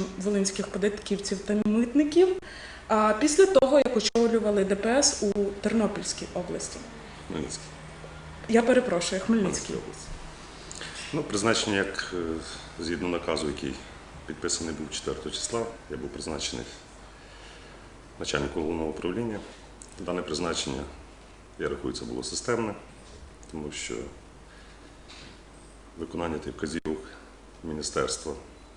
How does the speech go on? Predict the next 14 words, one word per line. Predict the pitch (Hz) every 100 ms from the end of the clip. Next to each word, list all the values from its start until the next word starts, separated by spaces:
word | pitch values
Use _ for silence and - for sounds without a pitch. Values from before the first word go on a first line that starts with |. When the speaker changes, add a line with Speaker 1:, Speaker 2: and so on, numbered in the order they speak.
| - 76
Speaker 2:
і |
міністра | 78 85 85 - - - - - - - - - - - - - - -
зразу | 87 85 76
поклало | 73 - 67 67 - - - - - - - - -
на | 78
штаб | - 85 73 -
те, | - 90
що | - 65 - - -
виконувати, | 80 - 85 80 71 71 64 - - - - - - -
які, | - -
які | 64 65 117
завдання | 90 85 92 101
треба | - 78
виконувати | 73 76 76 - 76